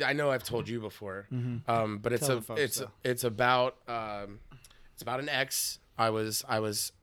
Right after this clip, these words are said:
Speaker 1: out to dinner with my ex-girlfriend and her family at a Beef O'Brady's,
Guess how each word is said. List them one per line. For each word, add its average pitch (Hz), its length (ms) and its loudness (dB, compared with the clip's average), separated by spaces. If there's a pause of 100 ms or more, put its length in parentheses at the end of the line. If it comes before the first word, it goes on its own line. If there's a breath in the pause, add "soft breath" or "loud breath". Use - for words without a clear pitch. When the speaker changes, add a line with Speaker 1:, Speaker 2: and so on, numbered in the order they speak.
Speaker 1:
out 117 240 2
to 120 100 -4
dinner 117 360 0
with 113 340 -2
my 104 240 -4
ex-girlfriend 113 720 -4
and 104 100 -8
her 113 120 -6
family 95 560 -8 (480 loud breath)
at 107 100 0
a 101 60 0
Beef 110 300 -4
O'Brady's, 113 760 -2